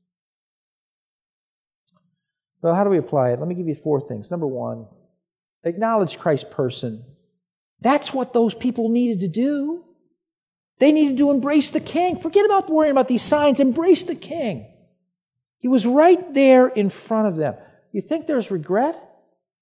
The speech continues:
Oh, absolutely. Number two, as Christians, we need to appreciate Christ's cross. I, I understand that we sing about it and,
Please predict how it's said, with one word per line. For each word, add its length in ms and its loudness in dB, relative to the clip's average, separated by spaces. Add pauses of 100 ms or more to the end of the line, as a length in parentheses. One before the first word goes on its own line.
(180)
Oh, 140 -10
absolutely. 640 -6 (1600)
Number 320 2
two, 480 -2
as 140 0
Christians, 460 -6
we 80 -6
need 80 -8
to 100 -2
appreciate 560 -6
Christ's 240 -4
cross. 400 0
I, 300 -2 (200)
I 200 2
understand 680 2
that 80 -4
we 120 2
sing 360 4
about 380 6
it 180 2
and, 200 -2